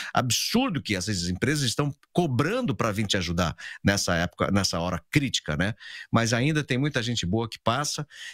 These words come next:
e se o governo não te ajuda, pelo menos o teu vizinho vai lá, procura te dar uma, uma força, procura te dar uma garrafinha de água, procura te dar um,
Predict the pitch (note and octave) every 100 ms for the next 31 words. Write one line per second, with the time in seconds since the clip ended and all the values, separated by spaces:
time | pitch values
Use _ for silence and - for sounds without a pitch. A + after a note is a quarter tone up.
0 | - - A2 G#2+ G#2+ G2+ - D3+ C#3+ A#2
1 | D3 C3 A#2+ C3 F2 B2+ D#3 E3 - -
2 | - A#2 B2 B2+ A2+ - - - D3 A2+
3 | F#2+ A2+ A#2 G2 F#2 G#2+ A#2 - - -
4 | - A2+ - C3 A#2 - G#2 A2+ A2 G#2+
5 | F#2+ E2 D#2 - G2+ F2+ - - D#3+ E3+
6 | - E3 - - - - A2+ C#3 B2+ -
7 | A2 A2 G#2+ G2+ G2 G2 B2+ A2 G2 G#2+
8 | D3+ C#3+ B2+ - G#2 A#2+ A2 G#2 G2+ F#2
9 | E2+